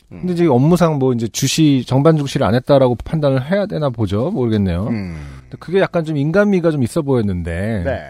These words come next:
Speaker 2: 저한테는 그, 그 순간이 좀 좋았거든요. 어렸을 때 기억이 나요.
Speaker 1: 음.
Speaker 2: "이 아저씨는 저 아저씨랑 인사를 할까?" 그럼 인사하면은 좀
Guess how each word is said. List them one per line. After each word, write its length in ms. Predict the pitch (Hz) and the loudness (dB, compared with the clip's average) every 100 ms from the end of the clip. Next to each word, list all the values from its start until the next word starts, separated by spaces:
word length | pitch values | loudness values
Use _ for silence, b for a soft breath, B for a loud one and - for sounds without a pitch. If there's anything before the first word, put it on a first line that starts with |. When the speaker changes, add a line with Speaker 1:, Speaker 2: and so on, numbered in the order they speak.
| 64 - | -20 -6
Speaker 2:
저한테는 360 | 120 127 147 | -4 -2 -4
그, 160 | - 135 | -2 -4
그 120 | - | -2
순간이 240 | - 208 190 | 0 2 2
좀 100 | 175 | 2
좋았거든요. 600 | - 170 - 131 107 175 | 2 2 2 0 0 -2
어렸을 220 | 160 - | -4 -6
때 20 | |
기억이 280 | - 143 156 | -2 0 2
나요. 260 | 123 90 98 B B 90 | 0 0 -4 B B -18
Speaker 1:
음. 100 | 85 | -8
Speaker 2:
"이 100 | 107 | -2
아저씨는 420 | 139 143 147 139 | 0 -2 -4 -4
저 120 | 123 117 | 0 -2
아저씨랑 280 | 117 127 | 0 -2
인사를 320 | 95 95 117 123 | -2 -2 -2 -4
할까?" 220 | 123 156 | -4 -2
그럼 140 | 127 | -2
인사하면은 580 | 104 123 151 151 127 117 | -2 -2 -4 -4 -4 -4
좀 240 | 117 98 | -4 -6